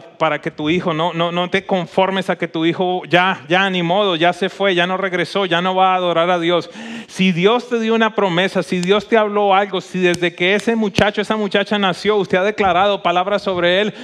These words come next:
yo quiero decirle, estos son momentos en los que nos unimos y grandes victorias ob-, obtenemos.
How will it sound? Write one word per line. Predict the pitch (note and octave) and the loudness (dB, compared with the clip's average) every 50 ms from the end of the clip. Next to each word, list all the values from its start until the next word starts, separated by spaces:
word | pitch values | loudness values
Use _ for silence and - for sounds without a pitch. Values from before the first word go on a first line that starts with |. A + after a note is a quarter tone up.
| - - - - - | -16 -18 -16 -6 0
yo | F3+ G3 F#3+ | 0 0 0
quiero | - - A3 A3 A3 A#3 A#3 G#3+ | 4 2 4 4 4 2 0 0
decirle, | F3+ F#3+ F#3 F3 - - A3 A3+ A3 G#3+ G3 F3+ D3+ - - - E3 - | 0 -2 -2 -2 -2 -2 0 2 2 2 2 2 0 -4 -8 -18 -8 -2
estos | - G#3+ A3 A3 - - B3 A#3 G#3+ | 0 0 0 0 -2 -2 -2 -2 -2
son | - - A#3+ A#3+ A3+ A3 | 0 0 0 0 0 0
momentos | A3 G#3+ G3+ G3+ G3 G#3+ A3+ A3+ A3 A3 G3+ - | -2 -2 -2 -2 0 0 0 -2 -2 -6 -6 -6
en | G3+ F#3+ | -4 -4
los | F#3 F3 - | -4 -6 -4
que | - F3+ | -4 -2
nos | F3+ F3+ E3+ - - | -2 -2 -4 -2 -2
unimos | F#3 F3 E3+ F3 G3+ B3 C4 C4+ C4+ C#4 C4+ B3+ C4 - | -2 0 2 4 4 4 4 4 2 2 2 0 -2 -2
y | B3 B3 G#3+ | -2 -2 0
grandes | F3 D#3 G3+ G#3+ A#3 C4+ C#4+ C#4+ C4+ A3+ A3 F#3+ F3+ D#3+ | 2 4 4 6 6 4 2 2 2 0 0 0 -2 -4
victorias | D#3 E3 D3 - - F3+ F#3 F#3 F3+ F3+ E3+ - F3+ | -6 -8 -6 -4 -2 0 0 2 2 0 -2 -2 -4
ob-, | F3 E3+ D#3+ - - | -4 -4 -4 -4 -6
obtenemos. | E3 D#3+ - - E3 D#3+ D#3+ D#3+ D#3 D3+ D3 C#3 - - | -8 -6 -4 -4 -2 0 0 0 0 0 -2 -4 -6 -8